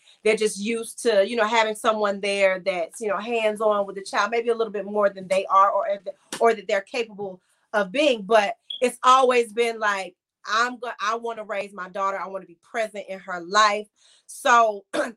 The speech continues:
I got the opportunity to go to Ethiopia and spend three months there, opportunity of a lifetime.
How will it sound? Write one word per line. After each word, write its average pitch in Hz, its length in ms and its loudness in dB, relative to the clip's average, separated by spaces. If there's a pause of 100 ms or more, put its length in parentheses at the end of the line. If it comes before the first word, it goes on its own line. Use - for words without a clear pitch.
I 214 100 -6
got 220 240 -4
the 196 100 -10
opportunity 220 720 -10
to 214 80 -10
go 185 300 2
to 190 180 -14
Ethiopia 190 720 0
and 170 100 -10
spend 170 320 -8
three 202 200 -6
months 180 400 -6
there, 170 340 0
opportunity 196 580 -4
of 170 140 -4
a 165 60 0
lifetime. 165 840 -4